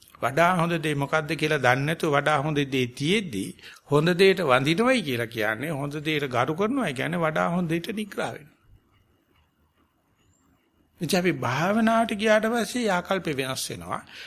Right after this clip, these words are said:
අපි උත්සාහ කරනවා සතිපට්ඨානෙ වඩන්න. අපි උත්සාහ කරනවා අප්‍රමාද වෙන්න හරියට වෙලාවට කළ යුත්තේ කරන්න. මේක දාගන්න තියෙන අමාරුව බලන්න. කයට කිව්වොත් එහෙම එක තැනක වාඩි වෙලා හිටපන් ටිකක් දඟලන්න නැතුව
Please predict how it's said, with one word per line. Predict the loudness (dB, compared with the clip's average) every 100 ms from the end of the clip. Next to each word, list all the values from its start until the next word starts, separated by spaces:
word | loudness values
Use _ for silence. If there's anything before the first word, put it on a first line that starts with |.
| -8
අපි | -4 0
උත්සාහ | 0 0 2 2
කරනවා | 2 -2 -2 -4
සතිපට්ඨානෙ | -6 -6 -8 -4 -6 -6
වඩන්න. | -12 -14 -18 -20 _ -6
අපි | -6 -4
උත්සාහ | -6 -2 0 2
කරනවා | 2 0 0
අප්‍රමාද | -2 -2 0 0 0
වෙන්න | -2 -4 -6
හරියට | -6 -6 -6
වෙලාවට | -6 -6 -6 -6 -8 -8 -16 -20 -12
කළ | -6 -4
යුත්තේ | -4 -4 -4
කරන්න. | 0 0 -2 -20 _ _ _ _ -20 _ _ -16 -16 -10 -6
මේක | -2 -2 -2 -6
දාගන්න | -2 2 2 2 0
තියෙන | -2 -2
අමාරුව | -2 -2 -2 0
බලන්න. | -2 -4 -6 -12 _ _ _ _ -20 -20 -6
කයට | 0 2 2 0
කිව්වොත් | -2 0 2 0 2
එහෙම | 0 0
එක | -2
තැනක | -2 -2 -2
වාඩි | 0 0 0
වෙලා | -2
හිටපන් | -4 -2 -4
ටිකක් | -4 -4
දඟලන්න | -4 -2 0 0 -2
නැතුව | -4 -2